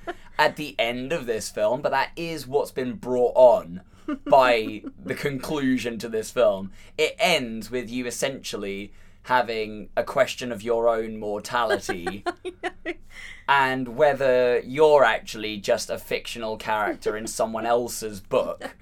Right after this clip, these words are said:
Speaker 2: <laughs>
Speaker 1: the entire time.
Speaker 2: Moonchild!
Speaker 1: See, okay. <laughs> I had to,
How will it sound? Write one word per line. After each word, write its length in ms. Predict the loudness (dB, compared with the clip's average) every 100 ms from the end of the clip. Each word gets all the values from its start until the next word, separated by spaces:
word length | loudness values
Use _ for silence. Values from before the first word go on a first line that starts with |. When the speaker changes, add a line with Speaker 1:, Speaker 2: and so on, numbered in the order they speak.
| -18
Speaker 2:
<laughs> 220 | -16 -16 -8
Speaker 1:
the 140 | -6
entire 520 | -6 -2 2 2 2
time. 540 | -2 -2 -2 -4 -8 -10
Speaker 2:
Moonchild! 1700 | -6 -2 0 -2 -4 -4 0 2 2 2 0 0 -2 -6 -8 -12 -18 -18 -20 -20 -14
Speaker 1:
See, 300 | -8 -6 -8 -12 -2
okay. 280 | 2 2 0 -4 -12 -8
<laughs> 960 | -8 -10 -18 -18 -20 -20 -18 -16 -16 -16 -16 -20 -20 -20 -20 -20 -20 -20 -18 4
I 180 | 8 8
had 360 | 6 6 6 6
to, 180 | -10